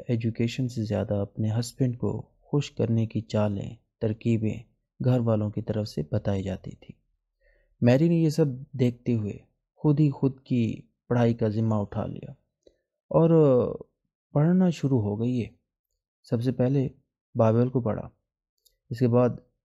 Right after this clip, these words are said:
विलियम शेक्सपियर को और मिल्टन को भी इसने पढ़ा।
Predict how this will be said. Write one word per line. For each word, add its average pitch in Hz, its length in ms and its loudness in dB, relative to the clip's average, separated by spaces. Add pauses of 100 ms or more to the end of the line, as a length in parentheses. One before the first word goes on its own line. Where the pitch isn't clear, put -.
(160)
विलियम 131 460 0
शेक्सपियर 120 720 -2
को - 280 -10 (680)
और 170 140 2
मिल्टन 135 400 2
को 139 160 0
भी 135 160 2
इसने 120 240 -4
पढ़ा। 98 240 -10